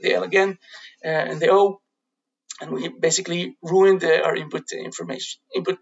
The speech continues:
argument completely. Let's, uh, try, uh, doing the same with the standard functions from, uh, uh, the C and C plus plus language. Okay, so S T R C P Y. Uh, let's see how it, uh, behaves with the same, uh, uh,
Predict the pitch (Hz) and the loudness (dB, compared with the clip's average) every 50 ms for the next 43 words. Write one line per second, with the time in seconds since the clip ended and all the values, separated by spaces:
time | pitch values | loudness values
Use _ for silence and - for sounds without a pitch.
0 | - - - 165 165 170 170 170 - - - - - - - - - _ - 165 | -6 -4 -2 -2 -2 -2 -4 -8 -8 -10 -12 -18 -20 -20 -20 -20 -20 _ -8 -8
1 | 160 - 170 160 - - 127 - - _ - - - - - - - - - - | -8 -6 -8 -12 -12 -12 -16 -18 -20 _ -20 -20 -20 -20 -20 -20 -20 -20 -8 -2
2 | - 175 185 - - - 202 190 190 190 190 - 190 185 185 190 185 180 170 170 | 0 0 2 2 4 4 6 6 6 4 4 2 4 6 6 6 4 4 2 0
3 | - _ - 190 190 185 185 190 185 - - 202 208 202 196 196 - _ _ _ | -2 _ 2 2 2 2 2 0 0 2 4 4 4 4 2 -2 -6 _ _ _
4 | _ _ - 170 160 - 175 165 165 160 160 160 160 160 - - 180 170 180 175 | _ _ -10 -10 -2 2 4 4 6 6 4 4 2 0 0 2 2 2 4 2
5 | 170 170 - 175 175 190 185 - 165 156 - - 170 156 156 156 160 160 156 151 | 0 0 0 0 0 0 0 -2 -2 -2 -2 -2 -2 -4 -4 -2 -2 -2 -2 -2
6 | - _ _ _ _ _ - 160 156 151 156 - - - 190 185 175 165 - - | -4 _ _ _ _ _ -6 -6 -4 -4 -2 -2 -2 -2 -2 -2 -2 -2 -2 -2
7 | 170 170 160 - 160 - - 160 156 151 131 131 - - - - - - 127 - | -4 -4 -4 -4 -4 -4 -2 -2 -2 -2 -2 -6 -12 -12 -14 -10 -8 -6 -4 -4
8 | 156 - - - - - - - - - - - - 175 - 180 180 - - - | -4 -4 -4 -4 -4 -4 -2 -2 -2 -2 -2 -4 -8 -14 -8 -4 0 0 0 0
9 | 247 - _ _ _ _ _ _ _ _ _ - - 156 160 160 - - 190 175 | -2 -6 _ _ _ _ _ _ _ _ _ -10 -6 -4 -4 -2 -2 -2 -2 0
10 | 165 160 160 165 165 - 190 180 - - 185 175 170 165 160 175 185 185 170 170 | 2 4 4 4 4 2 0 -4 -4 0 0 0 0 2 2 2 2 0 -2 -6
11 | 147 - - - - 170 160 160 160 160 160 151 - _ _ _ - - - - | -8 -4 -2 0 0 0 -2 -4 -2 -4 -4 -4 -6 _ _ _ -20 -20 -20 -20
12 | - _ _ _ _ - 156 156 151 147 143 147 139 | -20 _ _ _ _ -8 -8 -6 -6 -6 -6 -6 -6